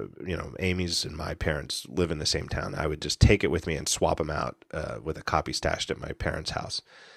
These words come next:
But what, that was stupid, because I, and I forget sometimes, or I wouldn't have it up to date, and then I ended up with, like, a,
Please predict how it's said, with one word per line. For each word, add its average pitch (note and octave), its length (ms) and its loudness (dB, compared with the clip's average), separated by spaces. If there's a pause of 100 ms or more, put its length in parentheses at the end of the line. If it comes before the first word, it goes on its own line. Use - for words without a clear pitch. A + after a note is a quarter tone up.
(320)
But G3+ 120 8
what, G#3 120 12
that F3 140 6
was A#2+ 140 4
stupid, - 600 0
because B2+ 340 8
I, C3+ 160 12
and C#3 180 12
I A#2 140 10
forget E2 480 2
sometimes, E2 640 0
or - 100 -2
I D#2 60 -2
wouldn't E2 260 -2
have D#2 140 -2
it D2+ 80 -4
up - 120 -4
to - 80 -12
date, C#2+ 180 -2
and D#2+ 120 -4
then F2+ 120 0
I F2 60 0
ended E2 200 -2
up D#2+ 140 -4
with, C#2+ 140 -4
like, - 220 -6
a, - 140 -8